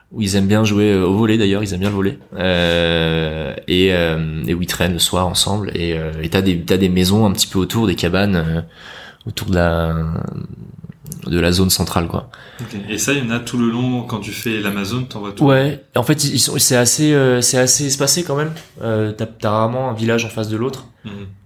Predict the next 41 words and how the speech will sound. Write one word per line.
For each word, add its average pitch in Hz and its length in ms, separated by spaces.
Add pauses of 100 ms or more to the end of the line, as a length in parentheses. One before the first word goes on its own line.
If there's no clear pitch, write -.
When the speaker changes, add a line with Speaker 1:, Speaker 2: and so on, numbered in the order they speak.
Speaker 1:
Euh, 101 500
mais 101 100
à 101 60
chaque 104 180
fois, 127 260
ouais, 123 200
t'as 104 100
peut-être - 300
une 107 120
heure, 110 160
euh, 98 440
une 104 120
heure 110 160
ou 107 100
deux 113 200
en 107 100
pirogue, 110 420
euh, 101 120
pour 101 180
rejoindre, 101 360
euh, 98 160
le 98 80
prochain - 280
village, 107 260
quoi. - 160 (720)
Speaker 2:
Et - 80
pourquoi - 300
vous, 104 520
vous, 98 200
vous 107 220
dormiez 101 280
pas 101 120
là-bas ? 95 240 (180)
Et 117 40
pourquoi - 220
vous 123 100
dormiez 95 240
dans 95 100
la 92 80
forêt 101 260
directement ? 98 480